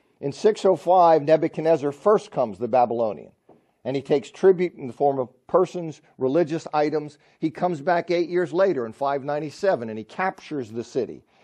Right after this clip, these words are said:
He comes back ten years after that in five eighty-seven, five eighty-six, and destroys the city of Jerusalem.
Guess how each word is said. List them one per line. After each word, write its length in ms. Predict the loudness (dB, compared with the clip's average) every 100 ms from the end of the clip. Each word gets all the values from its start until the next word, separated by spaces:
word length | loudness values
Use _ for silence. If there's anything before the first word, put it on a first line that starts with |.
| _
He 100 | -6
comes 320 | -2 -4 -4
back 320 | 2 2 2
ten 260 | -2 0 0
years 260 | 0 -2 2
after 300 | 2 0 0
that 220 | 0 0
in 60 | 0
five 280 | 0 0
eighty-seven, 540 | -2 -6 -4 -2 -2 -2
five 300 | -2 -2 -2
eighty-six, 500 | -4 -6 -6 -6 -8 _ _
and 200 | -10 -8
destroys 720 | -8 -10 -8 -2 2 2 0
the 120 | -8
city 380 | -4 -4 -4 -8 _ _ _
of 160 | -2
Jerusalem. 640 | 0 0 0 0 -4 -18